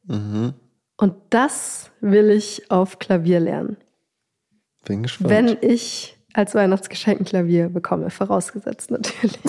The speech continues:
Speaker 1: <laughs>
Speaker 2: Sonst hol ich's mir selber.
Speaker 1: Okay.
Speaker 2: Zu Silvester.
Speaker 1: Ja. <laughs> Schauen
Speaker 2: Und
Speaker 1: wir
Speaker 2: du
Speaker 1: mal.
Speaker 2: auch.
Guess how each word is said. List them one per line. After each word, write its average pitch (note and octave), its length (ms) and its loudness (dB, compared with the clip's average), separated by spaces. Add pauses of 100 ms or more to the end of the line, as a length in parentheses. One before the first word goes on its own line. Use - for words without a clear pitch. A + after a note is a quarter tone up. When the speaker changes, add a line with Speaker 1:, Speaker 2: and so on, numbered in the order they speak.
(380)
Speaker 1:
<laughs> A#2+ 200 0 (400)
Speaker 2:
Sonst A3 280 2
hol C4+ 140 4
ich's C4 140 0
mir C4+ 120 4
selber. F#3+ 440 2 (180)
Speaker 1:
Okay. A2 320 -4 (180)
Speaker 2:
Zu G#3 140 -6
Silvester. F#3 680 0 (560)
Speaker 1:
Ja. F#2 220 0 (1500)
<laughs> D3 80 0 (680)
Schauen - 200 2
Speaker 2:
Und A3+ 80 6
Speaker 1:
wir - 40 2
Speaker 2:
du A#3+ 60 4
Speaker 1:
mal. C4 260 4
Speaker 2:
auch. F3 80 -4